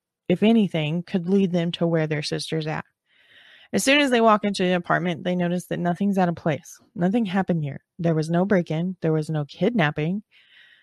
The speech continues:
Where the hell is their sister? So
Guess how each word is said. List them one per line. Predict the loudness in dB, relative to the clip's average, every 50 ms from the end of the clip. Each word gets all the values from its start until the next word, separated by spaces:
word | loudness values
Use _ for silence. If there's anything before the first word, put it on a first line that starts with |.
| _ _ _ _ _ _ _ _ _ _ _ _ _ _ _ _ _ _ _ _
Where | 0 4 4 4 4
the | 4 2
hell | 2 2 2
is | 0 0 -2
their | -4 -6
sister? | -4 -2 -4 -4 -4 -6 -10 -12 -12 -14 _ _ _ _ _ _ _ _ _ _ _ _ _ _ _ -20 -20
So | -18 -16 -4 0 2 4 4 4 4 4 2 2 0